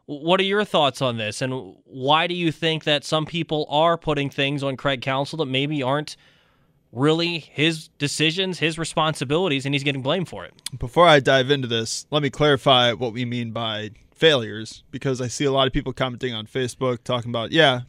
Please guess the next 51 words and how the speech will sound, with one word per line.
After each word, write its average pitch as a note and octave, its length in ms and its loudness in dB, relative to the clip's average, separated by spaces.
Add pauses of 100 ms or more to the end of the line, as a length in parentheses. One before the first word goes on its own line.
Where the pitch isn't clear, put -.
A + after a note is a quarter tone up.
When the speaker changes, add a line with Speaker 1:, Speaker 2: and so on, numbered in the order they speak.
Speaker 2:
the - 60 -14
Brewers C3 240 0
are B2 160 0
three C3+ 260 -4
games B2 260 -4
ahead B2 260 -6
in B2+ 80 -12
first B2+ 260 -10
place B2+ 280 -4
right B2 160 -4
now, A2+ 240 -8
and A#2+ 160 -10 (720)
despite D#3+ 340 4
how D3+ 160 6
bad C#3+ 300 2
they've C#3+ 200 2
been C#3 160 0
playing C#3+ 280 2
on C3 100 -2
offense, C3+ 400 -2
like, B2+ 180 -2
things C3+ 280 -4
are, B2+ 360 0
you A2+ 120 -14
know, A#2 100 -10
Brewers C3+ 300 0
are C3+ 80 0
in B2 80 -6
a A#2+ 80 -10 (160)
good B2+ 200 -2
cons-, A#2+ 280 -10 (360)
a G#2 80 -14
good D3 220 2
position, B2+ 420 -2
all A#2 140 -6
things B2+ 260 -10
Speaker 1:
Yeah, A#2+ 100 -10
Speaker 2:
considered. C#3 440 0
Speaker 1:
yeah. C#3+ 140 -8 (160)
Speaker 2:
What G3+ 100 4
we B3+ 80 6
mean A#3 160 2
by F3 160 4
failures C#3 480 2
is, A#2+ 240 -14 (140)
once F3 200 -4
again, C#3 440 2
the C3 100 -2
question D#3+ 400 -2
is, B2+ 380 0 (880)
it, D#3 160 -4